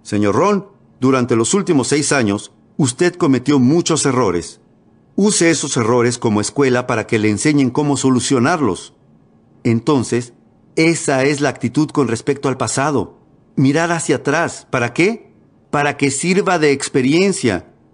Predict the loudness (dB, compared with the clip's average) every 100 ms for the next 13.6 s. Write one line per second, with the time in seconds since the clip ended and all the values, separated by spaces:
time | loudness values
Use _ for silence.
0 | -2 2 2 2 2 2 2 2 0 -2
1 | 0 0 0 0 0 0 0 0 -2 -2
2 | -4 -6 _ _ _ -4 -2 0 0 2
3 | 2 0 0 0 0 0 0 2 0 -2
4 | -16 _ -2 0 0 0 0 2 2 2
5 | 2 0 2 0 0 0 2 2 2 0
6 | 0 2 2 0 0 -2 0 -2 -2 -6
7 | -12 _ -2 2 2 2 2 2 2 0
8 | -2 -8 -20 -4 0 2 2 2 2 0
9 | -2 -2 -2 -2 -4 -2 -2 -2 -6 _
10 | -2 0 2 0 0 0 0 0 2 2
11 | 2 0 0 0 2 0 0 0 0 0
12 | 0 0 -4 -20 _ -4 -2 -4 -2 0
13 | 2 0 0 -6 -10 -14